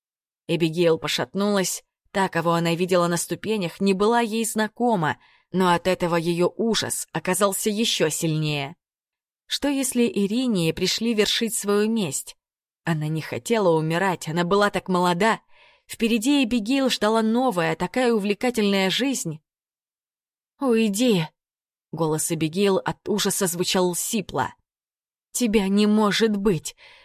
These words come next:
Не может! Не может!» Она качала головой, словно механическая кукла, одна из тех, что были в коллекции ее тети, и продолжала шептать в неверии.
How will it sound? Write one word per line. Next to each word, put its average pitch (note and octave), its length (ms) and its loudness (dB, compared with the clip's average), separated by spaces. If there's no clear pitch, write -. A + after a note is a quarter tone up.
Не G#3+ 220 4
может! A3 640 2
Не A#3+ 260 6
может!» A3+ 760 2
Она D#3 240 -2
качала D#3 380 -2
головой, D#3+ 420 2
словно F3 380 0
механическая F3 720 -2
кукла, F3 480 -2
одна G#3+ 340 0
из G#3 160 -2
тех, A3+ 160 2
что - 200 0
были G#3 200 2
в - 80 -4
коллекции G3 500 0
ее F#3+ 380 2
тети, E3+ 640 -2
и F#3 80 2
продолжала F#3 580 2
шептать F3 540 -2
в F3+ 40 -4
неверии. E3+ 600 -2